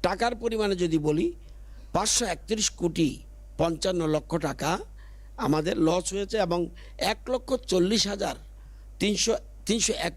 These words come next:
পরিবার কৃষক প্রাইমারি রিপোর্টে তাদের ক্ষতি হয়েছে। এবং, আহ, আমরা অন্নদাতাদের পাশে থাকার জন্য আমি অনুরোধ জানিয়েছি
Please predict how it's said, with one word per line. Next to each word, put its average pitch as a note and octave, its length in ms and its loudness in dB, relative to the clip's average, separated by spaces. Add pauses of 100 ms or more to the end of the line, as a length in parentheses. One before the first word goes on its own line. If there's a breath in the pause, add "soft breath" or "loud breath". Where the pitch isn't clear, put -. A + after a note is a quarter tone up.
পরিবার G3 320 4 (420)
কৃষক F3+ 280 2 (120)
প্রাইমারি G3+ 440 2
রিপোর্টে F3+ 500 -2 (420 loud breath)
তাদের D#3 400 2 (120)
ক্ষতি D3+ 280 0
হয়েছে। - 340 -4 (640 loud breath)
এবং, A#3 440 2 (800)
আহ, E3 300 4 (100)
আমরা A#3+ 520 0 (720)
অন্নদাতাদের G3+ 680 2
পাশে E3+ 320 0
থাকার F#3+ 360 0
জন্য G3 380 2 (400)
আমি F3 180 2
অনুরোধ G3+ 380 4
জানিয়েছি F3+ 680 2